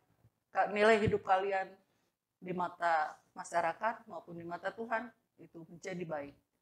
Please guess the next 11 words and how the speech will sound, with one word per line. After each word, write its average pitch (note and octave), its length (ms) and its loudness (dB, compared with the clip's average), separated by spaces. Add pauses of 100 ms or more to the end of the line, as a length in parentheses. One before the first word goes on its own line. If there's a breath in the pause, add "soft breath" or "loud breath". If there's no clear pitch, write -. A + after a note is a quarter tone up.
(440)
Terima G3+ 240 2
kasih C4+ 560 2
atas F#3 480 -2
perhatiannya, G3+ 800 -4 (720)
eh, F3+ 480 -4
dan F3+ 240 0
sekian B3+ 640 2 (340)
ngobrol-ngobrol F#3 800 -2
siang F#3+ 240 -6
kita A3+ 640 -2
dengan E3+ 320 -14